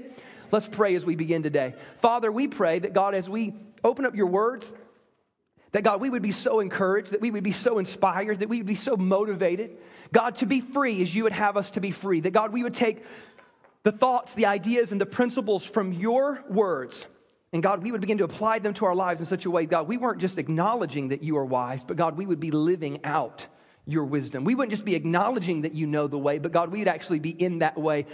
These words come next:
living out the life that you have planned for us, Lord. That is our prayer today in Jesus' name. And we all said,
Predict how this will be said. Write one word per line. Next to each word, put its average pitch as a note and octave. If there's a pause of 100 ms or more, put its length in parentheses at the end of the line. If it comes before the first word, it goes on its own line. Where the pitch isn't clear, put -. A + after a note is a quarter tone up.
(160)
living G3+
out D3
the D3
life D3
that C#3+
you D3+
have C#3
planned C3
for B2
us, A#2
Lord. A#2+ (240)
That F3
is F3
our D#3+
prayer F3+
today D3+
in D3
Jesus' F3+
name. C3+
And D3+
we E3
all F3+
said, F#3+